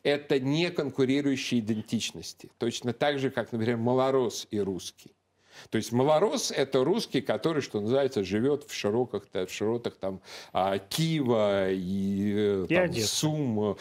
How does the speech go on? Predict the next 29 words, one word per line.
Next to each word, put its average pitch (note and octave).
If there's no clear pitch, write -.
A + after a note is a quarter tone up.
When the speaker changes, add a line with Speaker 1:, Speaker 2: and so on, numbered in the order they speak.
Speaker 1:
Ну, F3+
Одессы C#3+
там B2+
все C3
сложнее. A#2
Там, F#2+
как G#2
бы, A2
лю-, D3
Новороссия — D3
это C3+
все-таки C#3
уже B2
созданная B2+
Россией C3
в F#2+
восемнадцатом C3
веке, A#2
как G#2
бы, F#2+
очень G#2+
специально C3+
именно D#3
под A#2
Россию B2+
образование. G#2+
То B2
есть -
там D3